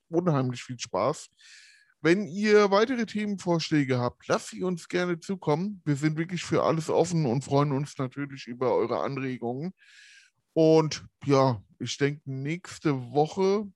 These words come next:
nee, nicht nächste Woche, beim nächsten Mal in vierzehn Tagen vermutlich, wird's zum ersten Mal so richtig musikalisch bei uns werden. Freut euch drauf. Ich will euch noch nicht verraten, wer unser Gast sein wird.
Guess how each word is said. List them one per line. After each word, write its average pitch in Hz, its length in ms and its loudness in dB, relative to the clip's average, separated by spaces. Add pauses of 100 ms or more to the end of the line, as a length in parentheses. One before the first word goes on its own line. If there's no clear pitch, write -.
nee, 156 220 -2
nicht 185 260 -4
nächste 143 340 -6
Woche, 117 220 0
beim 123 220 0
nächsten 151 440 -4
Mal 147 500 -2
in 120 180 -6
vierzehn 131 380 -10
Tagen 135 360 -2
vermutlich, 123 680 -6 (580)
wird's 185 480 0
zum 147 200 -6
ersten 147 300 0
Mal 147 140 0
so 143 80 -2
richtig 175 460 -4
musikalisch 143 1080 2
bei 107 180 -2
uns 113 300 -6
werden. 104 460 -2 (440)
Freut 160 440 2
euch 208 200 6
drauf. 208 380 -2
Ich 196 160 -8
will 147 120 -2
euch 143 140 -4
noch 135 120 2
nicht 147 180 -2
verraten, 139 480 0
wer 127 100 4
unser 123 260 2
Gast 120 300 -2
sein 165 260 2
wird. 214 300 -4